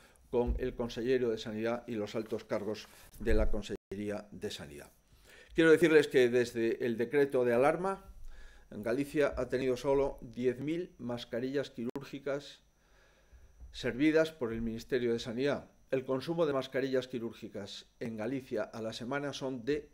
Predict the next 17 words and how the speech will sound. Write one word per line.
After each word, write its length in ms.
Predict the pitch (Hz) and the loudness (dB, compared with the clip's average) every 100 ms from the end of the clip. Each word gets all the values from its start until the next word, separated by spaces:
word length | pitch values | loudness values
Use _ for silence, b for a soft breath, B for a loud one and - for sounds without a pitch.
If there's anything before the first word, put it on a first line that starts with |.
| - | -10
doscientas 920 | 107 110 - 147 151 151 156 - - - | -6 -6 -6 -6 -6 -6 -8 -8 -12 -20
cincuenta 680 | - 117 110 107 101 92 - | -10 -10 -10 -10 -10 -10 -14
mil. 360 | 156 - - - _ _ _ _ _ B B B - | -18 -20 -20 -20 _ _ _ _ _ B B B 0
Y 140 | 127 | 4
el 140 | 123 | 4
conjunto 720 | 123 127 120 165 151 117 - - b b b | 4 -2 -2 0 0 -2 -8 -8 b b b
de 160 | - 113 | -10 -6
mascarillas 640 | 113 113 - 127 120 107 - | -6 -6 -4 -4 -4 -6 -8
que 140 | 107 | -10
se 100 | 127 | -8
han 100 | 127 | -8
servido 560 | 127 120 123 110 104 - | -8 -6 -4 -4 -6 -6
desde 240 | 117 117 110 | -8 -8 -8
el 60 | |
Ministerio 420 | 113 113 - 135 127 | -8 -8 -2 2 2
de 60 | |
Sanidad, 480 | 123 110 117 110 - | -2 -2 -2 -2 -6